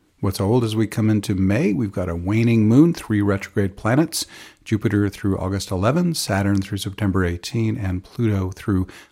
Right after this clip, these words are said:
October third. And we've got a T-square still in play through the thirteenth of May, Mars, Jupiter, Neptune, a powerful one we'll be talking about in just a moment. So,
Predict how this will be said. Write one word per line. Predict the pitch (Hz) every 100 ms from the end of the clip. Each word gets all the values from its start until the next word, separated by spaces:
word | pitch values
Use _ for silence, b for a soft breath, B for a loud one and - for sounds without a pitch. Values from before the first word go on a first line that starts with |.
| B
October | 101 - 104 90
third. | - 156 156 151 -
And | 110 107 107
we've | 98
got | 104 92
a |
T-square | - 135 127 - 113 104
still | - 123 107
in | 92
play | 92 120 113 101
through | - 101
the | 87
thirteenth | - 117 - 131 120
of | 104
May, | 110 107 104 101 B B B B
Mars, | 104 101 101 95 95 - 95
Jupiter, | 98 98 98 90
Neptune, | 87 104 - - 104 82 82
a | -
powerful | - 98 95 98
one | 95 90
we'll | 95 95
be | 98
talking | 98 95 90
about | 90 87 -
in | 101 87
just | - 87 -
a |
moment. | 85 - 95 - - - _ B B B B B
So, | - 147 156